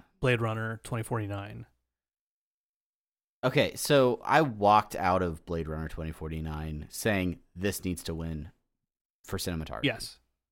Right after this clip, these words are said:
Speaker 2: This, this film n-, needs to win awards for cinematography. And I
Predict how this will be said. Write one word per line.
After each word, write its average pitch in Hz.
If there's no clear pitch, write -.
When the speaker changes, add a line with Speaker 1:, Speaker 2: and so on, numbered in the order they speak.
Speaker 2:
This, 98
this 110
film 98
n-, 90
needs 90
to 101
win 87
awards 80
for -
cinematography. 78
And 104
I 90